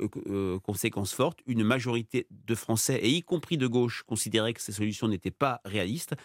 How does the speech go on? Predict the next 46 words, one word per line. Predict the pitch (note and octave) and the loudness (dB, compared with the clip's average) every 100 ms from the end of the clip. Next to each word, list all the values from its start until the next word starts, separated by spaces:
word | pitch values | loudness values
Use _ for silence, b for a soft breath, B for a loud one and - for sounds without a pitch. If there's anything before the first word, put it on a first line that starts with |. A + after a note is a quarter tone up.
| B - | B 2
et | A#2+ C#3 b _ | 4 4 b _
une | A#2+ G#2+ | 2 4
majorité, | B2 A#2 A2 A2 A#2 D#3 b - | 4 2 0 2 2 2 b -6
avec | F2+ G2+ B2 | -2 0 0
un | A#2+ - | 0 0
électeur | G#2+ A2 A2+ | 0 0 2
de | A2 | 0
gauche | G#2 G#2 - | 2 0 0
sur | A2 | 2
deux, | A2 C#3 b b | 2 2 b b
considérait | - G2+ G2+ F#2+ G2+ C#3 | -4 -2 0 0 0 -2
que | - | -2
ce | F#2+ F#2+ | -4 -2
parti | G2 - A#2+ | -4 -2 0
était, | G#2 B2+ D3+ _ - B2 - | 2 0 -2 _ -2 -2 -2
était | G#2+ - C#3+ - | -4 0 0 -2
sectaire. | - B2+ - D#3 - | -2 0 2 2 2
C'est | C#3+ | -2
un | C3+ | -2
parti | C#3+ - A#3 | -2 -4 -6
qui | - C#3 | 0 0
a | |
peut-être | B2 D3 G3+ - | 2 0 0 0
loupé | D3 D#3+ | 2 2
le | E3 | 2
coche, | A#3 G3 | 0 0
hein. | B2 | -4
N'oublions | A#2+ C#3 C3+ D#3+ | 2 2 4 2
pas | E3+ A3+ | 2 -2
ce | |
qui | D3 | -2
se | B2 | 0
passe, | D3 C#3 | 2 2
euh, | A2+ A2 B | -2 -6 B
au | - | 4
lendemain | A#2+ A#2+ B2 | 4 4 2
des | A#2 G#2+ | 2 2
élections | G#2 A2 - - | 0 0 -2 0
européennes. | A2 G#2+ G#2+ D3 E3 G3 G3 B _ | 2 2 4 4 4 2 -2 B _
Yannick | A2 B2 G#2 | 2 4 4
Jadot | A2+ G#2 | 2 0
qui | - B2+ | -2 2
perd, | D#3 F3 | 2 2
c'est | - G2 | -2 -8
le | |
troisième, | - - C3+ A#2+ C#3 B2+ | -4 0 2 4 4 2